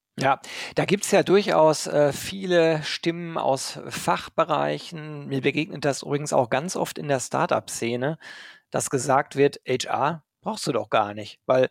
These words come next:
H R wird ja eigentlich in Zukunft durch, äh, Tools abgewickelt, ne? Also das ist ja eh nur Administration. Entweder source ich das aus in ein H R Shared Service Center an einen Dienstleister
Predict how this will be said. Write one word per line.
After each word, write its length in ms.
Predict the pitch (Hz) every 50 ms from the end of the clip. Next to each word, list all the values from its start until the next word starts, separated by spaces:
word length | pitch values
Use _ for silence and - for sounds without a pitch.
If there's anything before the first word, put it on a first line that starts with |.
| - - - -
H 180 | 143 151 - -
R 200 | - 160 165 156
wird 160 | 175 170 -
ja 120 | 160 143 135
eigentlich 440 | 139 147 151 165 160 147 - -
in 200 | - 143 143 139
Zukunft 540 | 127 - - 170 - 156 151 143 - - -
durch, 240 | 143 139 139 131 -
äh, 140 | - - 135
Tools 400 | - - 170 165 170 170 - -
abgewickelt, 680 | 120 - - - 117 107 113 101 - 107 104 101 -
ne? 260 | 123 151 180 190 180
Also 220 | - 131 123 135 123
das 160 | 135 139 143
ist 100 | 135 131
ja 120 | 147 160
eh 160 | 180 170 180
nur 160 | 190 175 156 -
Administration. 1000 | 165 - 185 180 151 143 - - - 175 175 - - - 156 165 175 180 180
Entweder 420 | 180 165 151 - 156 143 143 139 131
source 260 | - - 143 139 131
ich 100 | 135 120
das 220 | - 127 113 107 -
aus 320 | - 170 - 214 - -
in 180 | 151 135 123 120
ein 140 | 120 123 -
H 60 | -
R 140 | - 120 120
Shared 400 | - - 143 131 123 - - - -
Service 460 | - - - 165 175 180 170 147 -
Center 460 | - 160 156 156 - 156 151 151 147 _ - - - _
an 160 | - - 127
einen 240 | 135 127 127 123 117
Dienstleister 880 | - 127 143 165 156 - - 143 135 135 135 131 - - 151 135 127